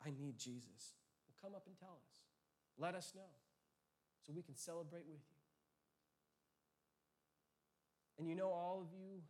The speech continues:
all of us Christians who have been struggling maybe with discernment and how to deal with our relationships, how to deal with our work, how to deal with what we, just a lot of dealing. Just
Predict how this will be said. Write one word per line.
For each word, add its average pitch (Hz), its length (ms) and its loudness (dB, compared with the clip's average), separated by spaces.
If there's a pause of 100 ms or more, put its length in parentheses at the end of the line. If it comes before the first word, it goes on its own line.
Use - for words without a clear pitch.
(440)
all 180 180 2
of 170 100 2
us 175 520 -4
Christians 151 460 -2
who 165 80 -2
have 165 240 2
been 156 140 -4
struggling 143 500 -4
maybe 156 240 -2
with 151 160 -6
discernment 147 600 -6
and 120 100 -12
how 151 180 -10
to 156 80 -10
deal 147 400 -6
with 123 180 -10
our 135 120 -6
relationships, 131 800 -8
how 147 100 -4
to 147 100 -4
deal 151 320 -2
with 131 220 -6
our 120 140 0
work, 131 400 -6
how 143 100 0
to 151 80 -2
deal 147 380 -2
with 131 200 -8
what 139 260 -4
we, 131 140 -6 (800)
just - 300 -2
a 151 40 -2
lot 151 280 0
of 147 100 -4
dealing. 143 340 -4 (840)
Just 147 220 -2